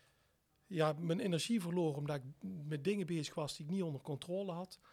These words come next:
Dus je kunt je ook vooral het beste focussen op dingen die, waar je wel het verschil in kunt maken. Probeer ik ook mijn kinderen mee te geven. Kijk naar de dingen waar jij zelf een i-, invloed op hebt, waar jij het verschil in kunt maken. En, eh,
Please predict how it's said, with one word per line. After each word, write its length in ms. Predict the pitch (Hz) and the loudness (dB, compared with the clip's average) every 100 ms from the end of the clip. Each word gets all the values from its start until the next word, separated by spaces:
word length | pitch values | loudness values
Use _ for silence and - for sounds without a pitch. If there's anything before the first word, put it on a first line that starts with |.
| - _ | -20 _
Dus 200 | 170 - | -6 -4
je 80 | 170 | -6
kunt 260 | - 170 | -4 -4
je 60 | 175 | -4
ook 120 | 156 | -10
vooral 200 | - 170 | -6 -6
het 80 | 151 | -4
beste 320 | 160 160 - | -4 -4 -6
focussen 460 | 160 175 156 - 156 | -6 -4 -4 -6 -8
op 80 | 139 | -6
dingen 220 | 147 143 | -4 -4
die, 240 | 147 143 165 | -6 -8 -4
waar 180 | 151 151 | -4 -4
je 120 | 143 | -4
wel 240 | 131 190 214 | -2 -2 -4
het 120 | - | -8
verschil 320 | - 156 139 | -6 -4 -4
in 100 | 135 | -4
kunt 180 | 151 135 | -6 -6
maken. 440 | 127 120 113 196 - _ - - | -6 -8 -10 -14 -16 _ -20 -14
Probeer 300 | - 147 175 156 | -6 -2 0 0
ik 100 | 180 | -4
ook 120 | 160 | -4
mijn 200 | 156 151 | -4 -2
kinderen 320 | 185 180 170 | -2 -2 -2
mee 180 | 170 160 | -2 -4
te 120 | 160 | -6
geven. 360 | 170 156 147 - - - - | -6 -4 -6 -10 -18 -14 -2
Kijk 220 | 185 180 | 0 0
naar 180 | 170 151 | -2 -4
de 60 | |
dingen 240 | 175 160 151 | -6 -4 -4
waar 160 | 151 | -4
jij 140 | 143 131 | -4 -2
zelf 400 | 180 190 - - - - - | 0 0 -4 -16 -20 -20 -14
een 160 | - 160 | -6 -4
i-, 140 | 185 | -4
invloed 460 | 226 220 180 196 190 | -2 0 0 0 -2
op 100 | - | -2
hebt, 180 | 180 - | -2 0
waar 140 | 143 | -2
jij 220 | 139 196 | 0 0
het 100 | 208 | -2
verschil 340 | - - 202 175 | -4 -6 -4 -4
in 80 | 165 | -4
kunt 180 | 170 | -4
maken. 440 | 156 156 147 - 165 - - - _ | -2 -2 -2 -6 -12 -16 -20 -20 _
En, 340 | 190 160 156 156 | -6 -4 -4 -4
eh, 280 | 151 147 | -4 -4